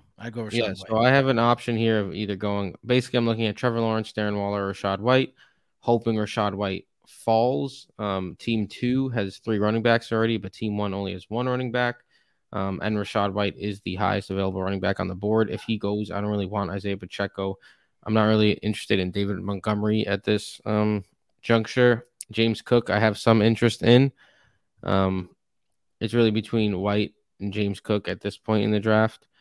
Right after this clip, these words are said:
Speaker 2: or Lawrence or Waller. After Waller goes, I'm not gonna take Evan Ingram in that spot, and then the tight ends could get really ugly.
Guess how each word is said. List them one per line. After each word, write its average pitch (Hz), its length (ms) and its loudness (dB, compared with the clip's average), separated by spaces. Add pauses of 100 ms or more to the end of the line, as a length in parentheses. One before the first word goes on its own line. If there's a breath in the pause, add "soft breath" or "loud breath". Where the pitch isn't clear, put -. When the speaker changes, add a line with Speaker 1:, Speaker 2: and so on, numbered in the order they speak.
(380)
Speaker 2:
or 104 220 -6
Lawrence 101 480 -4
or 95 240 -4
Waller. 113 540 4 (140)
After 104 360 0
Waller 104 360 -2
goes, 107 360 0
I'm 101 100 -2
not 101 160 -2
gonna 98 100 -4
take 101 200 -2
Evan 95 220 -2
Ingram 107 360 -2
in 107 100 -2
that 104 200 0
spot, 104 400 2
and 95 120 -4
then 98 120 -2
the 92 80 -6
tight 101 240 0
ends 101 160 -2
could 95 160 -8
get 92 160 -6
really 98 260 -4
ugly. 113 460 -2